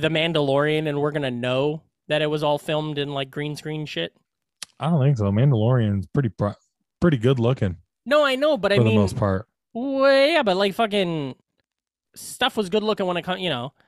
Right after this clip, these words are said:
Speaker 2: Okay.
Speaker 1: I'm just wondering if, if at some point
Speaker 2: Right.
Speaker 1: our, our, we'll, we'll advance canny and uncanny valley way.
Speaker 2: Mm-hmm.
Speaker 1: Um, because it's weird when you
Speaker 2: I don't
Speaker 1: see
Speaker 2: think in five years I'll ever go back and watch The Mandalorian because there's just so much stuff to watch.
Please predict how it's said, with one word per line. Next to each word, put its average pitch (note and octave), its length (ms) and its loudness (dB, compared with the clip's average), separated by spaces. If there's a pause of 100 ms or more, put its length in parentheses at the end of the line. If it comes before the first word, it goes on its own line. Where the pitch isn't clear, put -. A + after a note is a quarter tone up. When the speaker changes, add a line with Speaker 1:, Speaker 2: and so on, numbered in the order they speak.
(380)
Speaker 2:
Okay. E3+ 160 4
Speaker 1:
I'm C3+ 60 8
just C#3 120 4
wondering B3 280 2
if, A3 160 0
if G#3+ 200 -2
at A3 180 0
some B3+ 160 0
point B3 200 2
Speaker 2:
Right. A#2+ 140 6
Speaker 1:
our, F3+ 260 0
our, F3+ 280 0
we'll, G3 340 2
we'll A3+ 240 2
advance F3+ 680 -2
canny G3+ 600 -4
and F3+ 220 -6
uncanny F3+ 460 -2
valley D#3 340 -2
way. A#2+ 320 -6 (280)
Speaker 2:
Mm-hmm. A#2 720 0
Speaker 1:
Um, C#3+ 540 -2 (600)
because A3 220 0
it's D4 200 -4
weird F#3+ 720 -2
when E3 140 -4
you F3 160 -2
Speaker 2:
I D3 40 4
don't G#3 100 6
Speaker 1:
see A#3 80 6
Speaker 2:
think A#3 160 4
in D#3 120 6
five C#3+ 280 4
years B2+ 260 4
I'll A2 160 2
ever G#2+ 480 0 (420)
go A2+ 160 2
back G#2 220 0
and F#2+ 100 -2
watch B2+ 260 2
The G2 60 -6
Mandalorian F#2+ 480 -2
because G2 160 -2
there's G2+ 140 0
just D#3+ 160 2
so C#3+ 100 4
much A#2 140 2
stuff - 280 0
to - 60 -2
watch. D#3+ 440 2